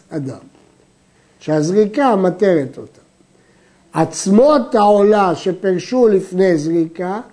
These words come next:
אין מועלים בהם לאחר זריקה, שהזריקה מתרת אותה. פה יש חידוש גדול,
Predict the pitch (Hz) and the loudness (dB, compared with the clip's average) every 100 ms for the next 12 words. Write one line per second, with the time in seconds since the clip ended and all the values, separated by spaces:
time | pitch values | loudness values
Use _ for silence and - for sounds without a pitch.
0 | _ _ _ _ 247 302 277 269 247 240 | _ _ _ _ 2 4 4 2 4 2
1 | 233 208 202 190 185 170 - 170 147 151 | 2 2 2 2 0 -2 -2 -2 -2 -4
2 | 147 139 127 127 _ _ _ 165 156 156 | -6 -8 -18 -20 _ _ _ -2 0 2
3 | 180 170 254 294 269 214 - 190 175 151 | 0 0 -2 0 0 0 0 0 0 -2
4 | 147 127 135 120 - 208 208 - 165 160 | -8 -12 -14 -16 -4 -2 -2 -2 -4 2
5 | 185 165 156 127 147 208 254 | 0 0 -8 -6 -4 -2 -4